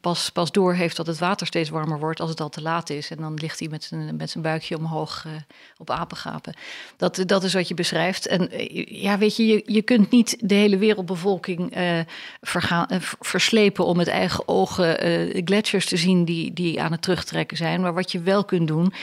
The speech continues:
is via, eh, opleiding, hè, en, en gewoon education, gewoon, eh, zorgen dat mensen via scholing,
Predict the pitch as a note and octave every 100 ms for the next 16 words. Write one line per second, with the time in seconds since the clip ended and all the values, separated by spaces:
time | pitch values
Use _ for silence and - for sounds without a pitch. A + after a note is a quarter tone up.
0 | - - - - F3+ E3+ - - - F3
1 | E3 D#3+ - - F3 F3 - - _ _
2 | _ - - G#3 G#3 F3+ E3 D#3 F3+ G3
3 | F3 F#3+ F3+ F3 - E3 - E3+ - F#3
4 | D#3+ E3 G3 F#3+ D#3+ D3+ - D#3+ - C3
5 | D#3 F3 E3+ E3 D#3 E3 E3 E3 - D3+
6 | - D#3+ D#3 - - F#3+ F3 D3+ F#3